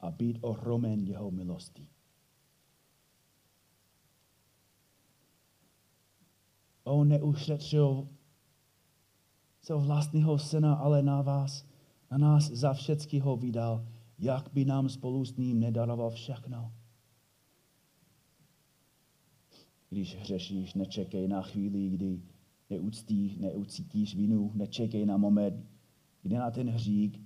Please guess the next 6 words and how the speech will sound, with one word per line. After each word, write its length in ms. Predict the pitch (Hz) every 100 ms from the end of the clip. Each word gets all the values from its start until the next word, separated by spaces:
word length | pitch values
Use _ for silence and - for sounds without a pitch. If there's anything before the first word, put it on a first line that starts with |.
| -
zapomeneš. 1000 | 92 113 113 123 113 110 107 113 - - - - _ _ _ _ _ _ _ _ _ _ _ _ - - _ _
Nečekej, 680 | 117 117 143 123 135 123 120
až 440 | 117 113 - - - -
bolest 380 | 147 131 120 120
tohoto 280 | 131 117
hříchu 560 | 113 117 113 113 107 107